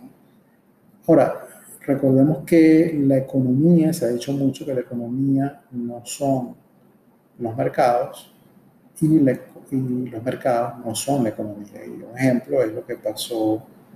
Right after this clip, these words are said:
en el dos mil veinte, cuando habíamos visto una economía, eh, caer, eh, hasta los niveles de, eh, recesión,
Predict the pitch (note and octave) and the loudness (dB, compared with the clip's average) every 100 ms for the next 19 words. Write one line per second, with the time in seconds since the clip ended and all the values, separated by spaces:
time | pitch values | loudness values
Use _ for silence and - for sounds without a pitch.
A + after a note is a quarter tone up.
0 | - - A2+ A2+ G#2+ - A2 A2 F3 F#3+ | -20 -8 -2 0 0 -4 -6 0 4 2
1 | - - _ _ - - - _ A#2 A2 | 0 -16 _ _ -20 -20 -20 _ -4 0
2 | G#2+ G#2 A2 B2+ B2+ A#2+ - C#3 C3+ B2 | 2 4 4 0 0 0 0 -4 -2 -2
3 | C#3 B2 A#2 A#2 B2 C3 C3 - - B2 | -2 0 0 2 2 0 -4 -8 -12 -8
4 | A2+ A2 G#2+ G#2 - - - - - - | -6 -6 -8 -12 -18 -20 -20 -20 -20 0
5 | A#2 A2+ C3+ C3+ - - - _ _ - | 4 6 8 6 4 -2 -10 _ _ -20
6 | _ _ _ G#2+ A2 A2 G#2+ - _ _ | _ _ _ -20 -18 -20 -20 -20 _ _
7 | _ _ - _ - A#2+ A2+ A2 A#2 A2 | _ _ -20 _ -2 0 0 -2 -2 0
8 | G#2+ B2 B2+ B2+ B2 A#2+ A#2+ B2 - _ | 0 0 0 4 4 4 2 -2 -10 _
9 | - _ _ _ _ - A#2 A2 G#2+ C3 | -20 _ _ _ _ -6 -2 0 0 0
10 | C3+ D#3+ - G#3+ E3 E3+ F#3+ | 0 0 2 4 4 2 -2